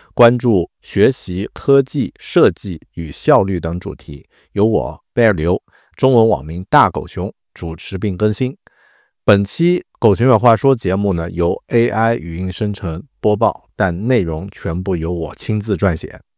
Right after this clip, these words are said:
这些文字呢，最初来自于我的邮件通讯 newsletter Bear 学习派。贝尔学习派呢，每周都会通过邮件和大家见面。现在已经，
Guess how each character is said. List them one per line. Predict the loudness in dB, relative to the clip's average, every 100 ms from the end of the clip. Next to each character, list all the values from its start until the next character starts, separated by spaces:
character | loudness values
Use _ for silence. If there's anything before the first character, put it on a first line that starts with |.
| -20 _ _ -2
这 | 4
些 | 8 8
文 | 6 2
字 | 0
呢， | -2
最 | 0 -2
初 | 0 -2
来 | 0
自 | -2 -2
于 | -2
我 | -4 -6
的 | -6 -6
邮 | -4 -2
件 | 2 0
通 | 0 -4 -4
讯 | -2 -4 -4 -2
newsletter | -2 0 -2 -2 -4 -6 _
Bear | 0 2 0
学 | -4 -6 -4
习 | -4 -6
派。 | -2 -4 -4 _ _ _ _ _ _
贝 | 2
尔 | 4
学 | 4
习 | 0
派 | 0 2
呢， | 2 0
每 | -2 -6
周 | -2 2 2 0
都 | 2
会 | 2
通 | 2 0
过 | 0
邮 | 2 0
件 | 2 0 -2
和 | -8
大 | -6 -4
家 | -4
见 | -2 -2
面。 | -2 -6 -10
现 | -6 -2
在 | 0 0
已 | -2
经， | -6 -6